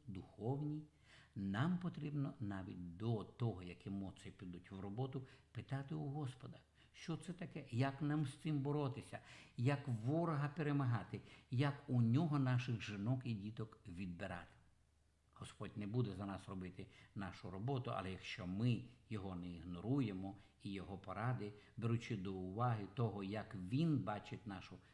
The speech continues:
життєву ситуацію і має її рішення, то у нас є можливість виграти війну ворога проти нас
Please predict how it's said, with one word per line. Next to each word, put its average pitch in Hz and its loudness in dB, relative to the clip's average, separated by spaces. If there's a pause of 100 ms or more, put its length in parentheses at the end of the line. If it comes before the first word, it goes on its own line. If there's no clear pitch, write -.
(120)
життєву 92 -6
ситуацію 117 -4
і 104 -4
має 98 -4
її 98 -4
рішення, 143 -2 (420)
то 107 -4
у 90 -4
нас 104 0 (120)
є 165 -2
можливість 135 2 (380)
виграти 139 0
війну 120 2 (320)
ворога 135 0
проти 131 -4
нас 101 -4